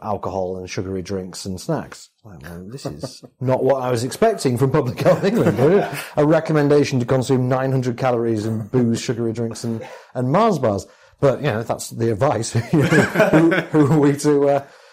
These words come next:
to reject it? Um, so it clearly wasn't very well thought out, but it was all about calories. And the, the reason for that is they've already been doing this stupid sugar reformulation. We've talked about that, I think, on the podcast before.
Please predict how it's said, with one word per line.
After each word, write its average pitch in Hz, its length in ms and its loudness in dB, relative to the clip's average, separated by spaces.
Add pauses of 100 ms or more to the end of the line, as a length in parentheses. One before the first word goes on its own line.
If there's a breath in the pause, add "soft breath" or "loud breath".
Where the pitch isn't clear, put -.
(280 loud breath)
to 139 100 0
reject 143 720 0
it? 95 180 -2 (420 loud breath)
Um, 151 520 0 (120)
so - 140 0
it 180 140 2
clearly 208 200 4
wasn't 165 320 2
very 135 160 0
well 117 200 2
thought 107 280 0
out, 104 160 0
but 127 120 2
it - 20 4
was 135 120 4
all 160 120 4
about 123 240 -4
calories. 92 400 -2
And 127 160 0
the, 135 240 2
the 135 140 2
reason 135 320 2
for 107 80 -4
that 104 260 0
is 95 300 -2 (340 loud breath)
they've 127 160 2
already 123 480 2 (240)
been 107 160 2
doing 104 160 4
this 95 160 -4
stupid 95 340 -6
sugar 95 240 -6
reformulation. 90 640 -6
We've 85 140 -12
talked 101 200 -4
about 82 220 -8
that, 87 180 -10
I 76 60 -16
think, 90 220 -14
on 85 80 -10
the 82 80 -12
podcast 80 440 -16
before. 85 360 -16